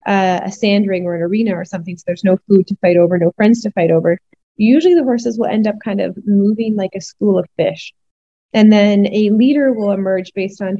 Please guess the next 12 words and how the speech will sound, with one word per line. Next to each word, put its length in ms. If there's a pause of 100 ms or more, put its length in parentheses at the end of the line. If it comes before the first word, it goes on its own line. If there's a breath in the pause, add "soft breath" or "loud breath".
who's, 400 (400)
um, 220
setting 560
the 100
direction, 580
who's 180
setting 280
the 80
speed, 580
who's 220
swapping 560
quadrants, 640